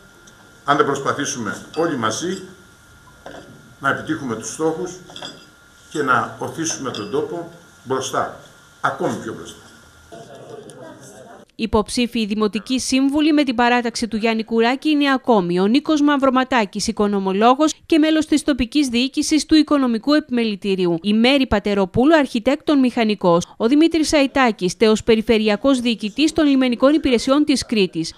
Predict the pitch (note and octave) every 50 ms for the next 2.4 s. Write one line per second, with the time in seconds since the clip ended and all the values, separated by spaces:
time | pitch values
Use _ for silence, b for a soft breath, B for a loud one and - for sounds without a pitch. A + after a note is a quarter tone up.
0 | B B B B3+ C4+ D4+ D#4+ D#4 D#4 D4 C4 A#3+ A#3+ D4+ C#4+ B3+ - - E3+ F3
1 | - - - A3 A3 A#3+ C#4 D4 D4 D#4 D4+ - - C4 A#3 A3 G3 E3+ E3 F3+
2 | F3 E3 E3 - F3 E3+ F3 -